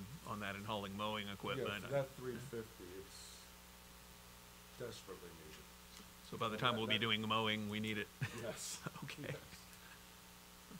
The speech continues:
Speaker 2: We're on borrowed time with that truck now.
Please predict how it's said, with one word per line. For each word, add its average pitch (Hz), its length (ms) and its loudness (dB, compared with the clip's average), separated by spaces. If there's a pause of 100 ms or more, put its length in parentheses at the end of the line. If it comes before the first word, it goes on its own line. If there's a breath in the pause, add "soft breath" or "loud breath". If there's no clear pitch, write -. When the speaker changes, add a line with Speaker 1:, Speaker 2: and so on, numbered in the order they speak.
(760)
Speaker 2:
We're 120 140 2
on 110 160 2
borrowed 107 400 0
time 104 240 -2
with 87 140 -12
that 90 120 -4 (120)
truck 90 140 -8 (120)
now. 90 60 -8